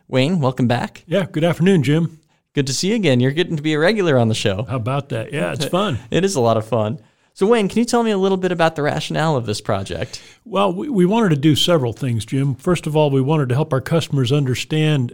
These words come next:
Speaker 2: how much corn rootworm beetle activity they had in their cornfields. Uh, beetle activity is important for two reasons. Number one, it, it, uh, looking back, it tells you how many beetles, how many corn rootworm beetles survived,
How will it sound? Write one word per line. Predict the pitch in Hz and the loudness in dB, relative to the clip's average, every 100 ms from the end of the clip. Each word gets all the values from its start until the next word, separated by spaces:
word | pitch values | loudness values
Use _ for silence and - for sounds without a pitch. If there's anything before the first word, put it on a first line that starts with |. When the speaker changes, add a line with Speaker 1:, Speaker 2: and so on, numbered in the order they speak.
| - | -4
Speaker 2:
how | 123 | -2
much | 165 151 - - | 0 0 -4 -8
corn | - 165 139 | -2 0 0
rootworm | 151 165 151 143 127 117 | -2 -2 -2 -2 -2 -2
beetle | 160 160 143 | 0 2 2
activity | 135 131 175 156 143 | 0 -2 0 2 0
they | 123 | 0
had | 123 151 | 0 -2
in | |
their | 127 113 | -2 0
cornfields. | 220 208 131 113 156 - - - - - - _ _ | 2 2 0 -2 -2 -6 -14 -20 -20 -20 -20 _ _
Uh, | 117 | -4
beetle | 113 156 160 143 | 2 4 4 2
activity | 123 170 151 135 | 2 2 2 2
is | 110 | 2
important | 117 165 170 127 | 0 0 0 -2
for | 135 | -6
two | 120 - 285 | -2 4 6
reasons. | 196 123 101 107 | 6 4 2 -2
Number | 127 160 139 | 0 2 2
one, | 135 175 160 | 4 4 4
it, | 135 - | 0 -2
it, | 139 139 - 147 | -2 -2 -2 -2
uh, | 127 123 | 0 0
looking | 131 147 165 160 131 120 | 0 2 2 4 2 4
back, | 143 175 156 165 - | 2 2 2 0 -2
it | 127 - | -2 -2
tells | 151 139 120 | -2 0 0
you | 131 131 127 135 | 2 2 2 -2
how | 120 160 | 0 2
many | 156 139 123 | 4 4 2
beetles, | 127 147 139 113 - _ _ _ _ _ | 4 4 4 2 -2 _ _ _ _ _
how | 165 | -2
many | 156 | 0
corn | 123 - 175 143 | 0 0 2 4
rootworm | 156 196 143 127 | 2 2 0 2
beetles | 131 156 135 - | 2 2 2 -2
survived, | - 131 104 117 143 120 131 165 165 | -2 -4 -4 -2 0 0 0 0 -2